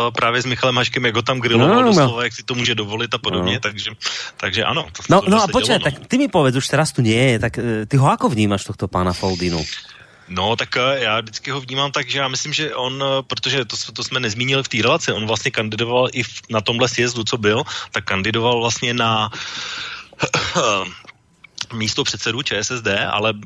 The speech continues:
Speaker 1: vlastně dostal nejmíň, nejmíň hlasů z těch kandidujících, takže bohužel jakoby neuspěl, takže on je opravdu takový jakoby, e,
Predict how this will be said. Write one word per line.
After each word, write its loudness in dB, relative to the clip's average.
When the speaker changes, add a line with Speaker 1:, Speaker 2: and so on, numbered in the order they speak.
Speaker 1:
vlastně -2
dostal 0
nejmíň, -2
nejmíň 0
hlasů 0
z -4
těch -4
kandidujících, -4
takže -4
bohužel 0
jakoby 2
neuspěl, 0
takže -2
on -2
je 2
opravdu -2
takový 0
jakoby, 0
e, -2